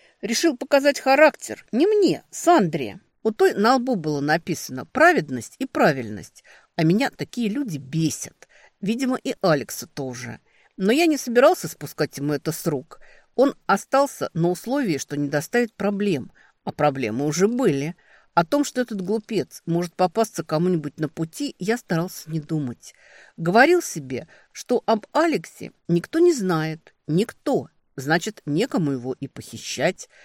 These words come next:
Но где-то в глубине души поднял голову страх. Не то чтобы мне было не всё равно. Да, не всё равно, демон его побери. Потому что я знаю, какие люди охотятся за моей шкурой.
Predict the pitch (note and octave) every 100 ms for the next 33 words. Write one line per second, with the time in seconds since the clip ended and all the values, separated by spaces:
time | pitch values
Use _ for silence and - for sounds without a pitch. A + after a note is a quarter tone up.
0 | - _ F3+ - F3 E3+ B3 F3 D#3+ D#3+
1 | D#3+ G3+ G#3 D#3 - A3 - F#3 F#3 F3
2 | D3+ E3+ E3 C#3 - - D#3+ F3 - _
3 | _ _ - E3+ F#3+ E4 - D3 D3+ D#3+
4 | C#3+ D3+ D3 D3+ D#3+ - F#3 A#3+ C#4 B3+
5 | C3+ - _ _ _ _ F#3+ C#3 B2+ D3
6 | _ _ - F3 E3+ - C#3+ D3 D#3+ E3+
7 | F3 D#3+ F#3 F3 E3+ E3+ F3 E3+ D#3 E3+
8 | E3+ E3+ - _ _ _ - F3+ G#3+ C4
9 | - - F3+ G#3+ G#3 G#3+ A#3 D3+ - C3
10 | - C#3+ E3 A3 D3+ - - - F#3 -
11 | - A#2+ - C3+ C3+ C#3+ C#3+ - - D#3
12 | A#2+ A2